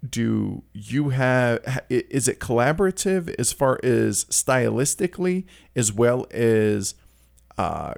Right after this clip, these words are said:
graphic design, or is it all, "Hey,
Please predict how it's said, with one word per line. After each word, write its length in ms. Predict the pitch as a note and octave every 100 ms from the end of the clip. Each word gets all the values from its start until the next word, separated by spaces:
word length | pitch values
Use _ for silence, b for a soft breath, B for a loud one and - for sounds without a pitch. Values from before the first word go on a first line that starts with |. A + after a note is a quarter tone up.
| -
graphic 400 | A2+ B2 E3 -
design, 360 | D#3+ E3 E3+ D#3+
or 180 | - A#2
is 160 | A2+ A#2
it 160 | C3 -
all, 500 | A#2+ A#2 A2+ A2 G#2 b b b b _ _ _ -
"Hey, 380 | C#3 G2+ F2+